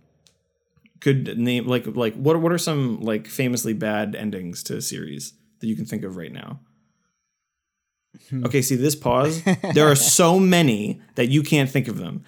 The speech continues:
Speaker 1: <laughs> because that's, this is, this is, I mean, we c-, you know, we can throw them out. So people have th-, said this about Game of Thrones, right? We just talked about Sopranos. So a lot of people don't like that.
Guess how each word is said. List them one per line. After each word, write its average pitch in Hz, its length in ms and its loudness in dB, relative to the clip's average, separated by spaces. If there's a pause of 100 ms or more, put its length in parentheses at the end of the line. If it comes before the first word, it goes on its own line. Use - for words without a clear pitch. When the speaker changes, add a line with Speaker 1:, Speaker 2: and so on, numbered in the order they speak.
Speaker 1:
<laughs> - 120 -20
because 143 680 0
that's, 175 280 0 (260)
this 151 220 4
is, 147 200 2
this 147 220 2
is, 135 120 -4
I 139 80 -2
mean, 147 160 4
we 160 160 4
c-, - 160 -10
you 135 80 2
know, 113 80 2
we 131 100 2
can 139 100 -2
throw 135 160 0
them 110 100 0
out. 117 160 -4
So 160 100 0
people 160 300 2
have 131 80 -6
th-, 131 160 -6
said 113 140 -4
this 113 80 -2
about 110 260 0
Game 110 160 -4
of 98 100 -8
Thrones, - 280 -12
right? 117 180 -2 (140)
We 143 100 2
just 143 140 2
talked 143 180 0
about 127 180 2
Sopranos. 110 560 -2
So 117 160 -4
a 117 60 -4
lot 117 160 0
of 113 120 -4
people 113 200 -6
don't 98 200 -8
like 95 180 -14
that. - 240 -16